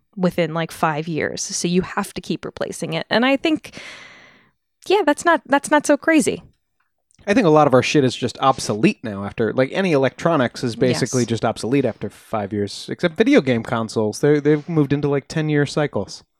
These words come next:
Speaker 1: Yes. Now, <laughs> I can't compare Word two thousand three to Word two thousand seven. I don't have the same emotion behind it that Mister Basiago seems to have.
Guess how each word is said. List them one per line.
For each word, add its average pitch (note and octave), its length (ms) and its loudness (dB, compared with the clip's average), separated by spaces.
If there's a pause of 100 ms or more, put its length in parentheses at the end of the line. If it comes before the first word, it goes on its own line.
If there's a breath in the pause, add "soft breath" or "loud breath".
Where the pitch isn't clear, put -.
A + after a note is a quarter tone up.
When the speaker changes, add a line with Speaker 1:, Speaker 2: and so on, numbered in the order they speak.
(120)
Speaker 1:
Yes. F#3+ 720 -4
Now, G#3 640 2 (320)
<laughs> - 80 -6 (800 loud breath)
I G#3+ 140 2
can't A3 340 0 (960)
compare F#3+ 540 4
Word F3+ 320 4
two G#3 100 2
thousand F#3 400 4
three A3+ 240 2
to B3 140 0
Word G3+ 180 4
two G#3 120 4
thousand G3+ 320 4
seven. B3 340 4
I F#3+ 80 6
don't - 200 0
have F#3 200 2
the E3+ 100 0
same F3+ 480 2
emotion G3+ 560 4
behind A#3+ 320 4
it C4 160 4
that - 300 2
Mister F#3+ 260 -2
Basiago F3+ 580 -2
seems A#3 300 -4
to - 80 -4
have. B3 260 -2